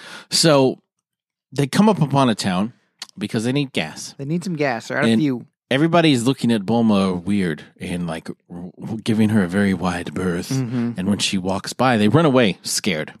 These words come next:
Speaker 2: Yep. They don't know. It's, I mean, she is tall.
Speaker 1: She's tall, and
Speaker 2: And
Speaker 1: she's
Speaker 2: she
Speaker 1: a
Speaker 2: has
Speaker 1: girl.
Speaker 2: blue hair.
Speaker 1: Well, and you think at first, like, hey, she's showing some of her skin because everyone else in the town is m-, mostly covered.
Speaker 2: Yeah, they, they got a lot of turbans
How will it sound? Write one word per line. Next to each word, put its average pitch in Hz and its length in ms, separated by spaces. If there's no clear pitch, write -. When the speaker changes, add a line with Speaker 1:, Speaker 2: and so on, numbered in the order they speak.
Speaker 2:
Yep. 139 160
They 131 80
don't 127 140
know. 120 260
It's, 139 260
I 127 80
mean, 135 180
she 143 160
is 131 120
tall. 127 480
Speaker 1:
She's - 280
tall, 139 160
and 131 80
Speaker 2:
And 143 80
Speaker 1:
she's 156 160
Speaker 2:
she - 20
Speaker 1:
a 131 40
Speaker 2:
has 123 80
Speaker 1:
girl. 110 280
Speaker 2:
blue 120 80
hair. 120 400
Speaker 1:
Well, 151 180
and 151 160
you 190 120
think 339 220
at - 60
first, 107 380
like, 113 160
hey, 185 260
she's - 480
showing 143 520
some 127 220
of 107 120
her 98 100
skin 160 340
because 117 320
everyone 131 380
else 120 240
in 95 80
the 92 80
town 90 320
is - 160
m-, 113 200
mostly 151 320
covered. - 400
Speaker 2:
Yeah, 170 180
they, 196 200
they 180 100
got 220 160
a 220 60
lot 226 180
of 226 80
turbans 151 580